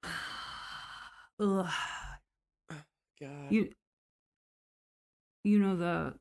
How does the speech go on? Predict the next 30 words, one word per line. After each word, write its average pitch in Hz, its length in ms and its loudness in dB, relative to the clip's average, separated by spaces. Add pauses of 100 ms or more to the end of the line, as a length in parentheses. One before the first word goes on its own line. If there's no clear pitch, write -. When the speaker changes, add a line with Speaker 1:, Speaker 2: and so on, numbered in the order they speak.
(180)
Speaker 1:
story 175 360 -4
about 165 460 -4 (960)
the 190 80 -2
marbles 170 560 -2
on 175 100 -2
the 165 60 -2
bus? 170 480 -6 (200)
Have 185 100 -10
I 180 40 -2
told 170 240 -6
you 175 60 -4
about 175 180 -8
this 180 160 -8
before? 180 520 -6 (180)
Speaker 2:
It - 120 -6
sounds 196 280 4
familiar. 135 560 2 (180)
Speaker 1:
When 190 160 2
I 180 100 2
was, 185 400 0 (360)
when 185 100 2
I 180 60 0
was 180 160 0
a - 40 -2
child, 175 640 0 (180)
um, 170 460 4
the 175 80 0
Dollar 170 360 4
Tree 180 400 2
had 165 640 4